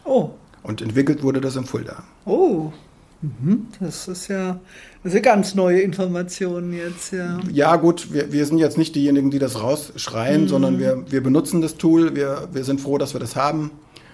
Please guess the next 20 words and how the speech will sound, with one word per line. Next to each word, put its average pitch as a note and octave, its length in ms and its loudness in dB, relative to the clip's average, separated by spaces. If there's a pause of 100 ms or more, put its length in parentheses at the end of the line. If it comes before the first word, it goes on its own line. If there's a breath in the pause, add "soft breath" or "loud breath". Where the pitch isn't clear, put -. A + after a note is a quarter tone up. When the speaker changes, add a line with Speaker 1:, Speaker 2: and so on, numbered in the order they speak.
(280 loud breath)
Speaker 2:
Ähm, B2+ 480 2
dann, C#3 360 -6
da C3 100 -4
hängt C#3+ 200 0
dann C3+ 100 4
noch C3+ 160 2
ein, B2 380 -4
ein, A#2+ 400 -6 (380)
ein B2+ 140 -6
Katalog B2+ 440 4
hinten F3 260 2
dran, F3 600 -2
ein, C3 420 -8 (500)
also A2+ 200 -12
quasi B2 340 -4
auch C3 200 -6
ein, A#2 180 -6
ein, B2 340 -10
ein B2 120 -6
Booklet, F3+ 440 2